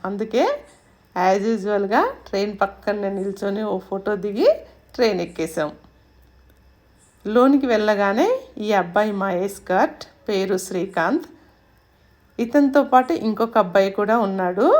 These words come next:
రంజిత్ పాల్ అని చెప్పేసి నార్త్ అబ్బాయి. వీరిద్దరూ కూడా మన సొంత పిల్లల్లాగా టూర్ మొదటి నుంచి చివరి వరకు చక్కగా మాకు కావాల్సినటువంటి ఏర్పాట్లన్నీ కూడా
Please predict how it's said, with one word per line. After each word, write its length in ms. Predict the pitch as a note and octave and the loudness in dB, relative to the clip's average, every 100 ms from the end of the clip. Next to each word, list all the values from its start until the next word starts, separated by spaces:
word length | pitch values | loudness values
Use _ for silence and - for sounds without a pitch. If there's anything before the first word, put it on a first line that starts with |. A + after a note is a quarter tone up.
| D#5 - _ _ _ _ - | 2 -8 _ _ _ _ -8
రంజిత్ 480 | F#3 G3 G3 A3 - G3+ | -4 -2 -4 -8 -2 0
పాల్ 180 | F#3+ F#3+ | 0 -2
అని 180 | F#3+ | -4
చెప్పేసి 380 | F#3 F3+ G3 G3 A#3+ | -8 -6 -8 -4 -4
నార్త్ 400 | F#3 F#3 F#3 F#3+ | -2 -2 -2 -6
అబ్బాయి. 420 | E3+ F3+ F#3+ C#4+ B4+ - _ _ - | -4 -4 -2 0 -2 -6 _ _ -6
వీరిద్దరూ 640 | G#3+ G#3+ F#3 F#3+ A#3 A#3 A#3 | -4 -4 -6 0 2 2 -2
కూడా 360 | G3+ G3 F#3+ F#3+ - - _ _ _ _ _ _ _ _ _ - | -2 0 2 0 -4 -14 _ _ _ _ _ _ _ _ _ -8
మన 180 | G#3 A3 | -6 -4
సొంత 320 | A3 G#3+ A3 C4 C4 | -2 -2 0 0 0
పిల్లల్లాగా 640 | G3+ G3 F#3+ F3+ F3+ G3+ G#4 E5 - - _ - | -2 0 0 0 0 4 6 4 2 -20 _ -2
టూర్ 240 | B3+ C#4 | 0 2
మొదటి 480 | A3+ G3 G3 A3 A#3 | 2 2 2 0 0
నుంచి 320 | A3+ G#3+ C4 | -2 -2 -6
చివరి 460 | B3+ - G3 G3 F#3+ | -6 -6 -4 -2 -2
వరకు 420 | F#3 F#3+ F#3 C4+ | -2 -2 -4 -6
చక్కగా 580 | D4+ A3 - - G#3 A3+ | -4 -8 -8 -12 -4 -4
మాకు 300 | G#3 G3 - | -4 -8 -6
కావాల్సినటువంటి 1000 | F#3+ F3+ F#3+ F#3+ G3+ F#3+ F#3 F#3 F#3 G4 C5 - _ - | -4 -2 -2 -2 -8 -8 -6 -6 0 0 0 -8 _ -6
ఏర్పాట్లన్నీ 800 | G3 F#3+ G#3 G3+ G3 E3+ G3 G3+ | -4 -2 -2 -2 -6 -6 -6 -4
కూడా 280 | F#3+ A3 | -2 2